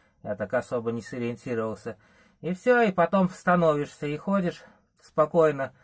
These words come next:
Достаточно высокий потолок. Идёшь прямо, э, там будет несколько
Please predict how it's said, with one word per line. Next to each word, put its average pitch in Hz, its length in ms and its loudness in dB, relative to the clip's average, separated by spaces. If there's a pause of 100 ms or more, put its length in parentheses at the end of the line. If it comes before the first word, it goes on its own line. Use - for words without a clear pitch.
(260)
Достаточно 170 800 0
высокий 160 440 0
потолок. 127 680 2 (960)
Идёшь 123 500 2
прямо, 170 560 2 (760)
э, 113 460 0
там 156 280 4
будет 160 300 4
несколько 165 640 2